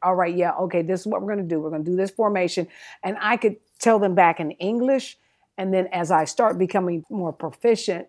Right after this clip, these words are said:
then I started speaking more in German.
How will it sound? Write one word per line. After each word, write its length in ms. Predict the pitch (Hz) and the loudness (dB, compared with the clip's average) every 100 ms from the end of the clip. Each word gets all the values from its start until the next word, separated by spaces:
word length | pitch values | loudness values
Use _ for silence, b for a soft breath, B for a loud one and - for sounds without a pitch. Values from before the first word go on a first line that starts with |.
| _ | _
then 360 | 151 190 190 185 | -2 0 0 -2
I 200 | - 160 | -4 -10
started 540 | - 190 170 165 - | -4 -4 -2 -4 -6
speaking 560 | - - 190 170 170 165 | -14 -2 0 0 -4 -4
more 540 | 170 175 175 160 - - | -2 -2 -2 -2 -6 -10
in 460 | 160 151 147 147 - | -8 -8 -8 -10 -10
German. 480 | 147 156 151 165 | -8 -8 -8 -14